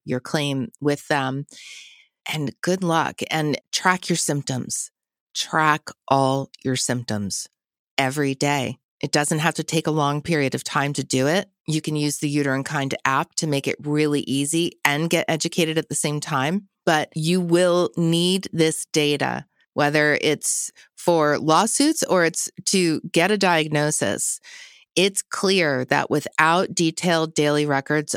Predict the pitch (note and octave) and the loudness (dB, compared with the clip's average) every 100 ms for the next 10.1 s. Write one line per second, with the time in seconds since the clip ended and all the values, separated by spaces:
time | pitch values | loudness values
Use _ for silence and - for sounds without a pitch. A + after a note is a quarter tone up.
0 | - C#3 D3 C#3+ - C#3+ C#3+ D3+ D#3 D3+ | -2 -2 0 -2 -2 -2 -2 -2 -2 -2
1 | D3 C#3 C3 C3 C#3 D3+ C#3+ C#3+ - C#3 | -2 -2 0 0 2 0 -2 -4 -2 0
2 | B2+ B2+ - _ _ - C#3 - D3+ D3 | 0 0 -2 _ _ -6 -6 -2 0 2
3 | E3 E3 D3+ - D3+ D3 D3+ D3+ C#3+ C3 | 2 0 0 0 0 0 0 0 -2 -2
4 | B2 - D#3 D3 D#3 - D3 D3+ D3+ - | -2 -2 0 0 0 -2 0 0 -2 -4
5 | - C#3 D3 D#3 E3+ E3+ - - - - | -4 -2 0 0 0 -2 -6 -8 -16 -20
6 | - - - D3 - D#3 F3+ G3 D3 C3 | -20 -20 -4 -2 0 2 2 2 2 4
7 | C3 - D#3 D3+ D#3+ F3+ - E3 E3 E3 | 2 -2 0 2 4 4 2 2 2 2
8 | D#3 D3 - D#3 C#3+ - C#3+ C3+ - C#3+ | 2 2 0 -2 -2 0 0 0 -2 -2
9 | B2+ - C3+ A2 - C#3+ B2 A2+ G2 - | -2 -2 -4 -4 -4 -6 -2 -2 -2 -4
10 | - | -6